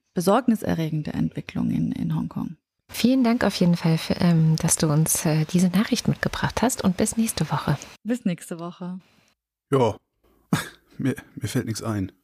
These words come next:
Speaker 2: Das macht nichts, da muss ja mir auch nichts zu einfallen.
Speaker 3: Dann hätte ich noch eine Nachricht aus dem Osten Europas.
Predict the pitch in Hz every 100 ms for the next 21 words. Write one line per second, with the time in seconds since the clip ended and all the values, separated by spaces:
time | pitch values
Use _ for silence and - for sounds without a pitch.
0 | _ - 226 - 170 - 180 175 - -
1 | 185 190 202 175 156 160 165 - 156 151
2 | 156 160 160 156 - - - _ _ _
3 | _ 120 139 160 160 143 131 123 139 127
4 | - - 110 - 127 - 120 104 104 117
5 | 139 98 131 -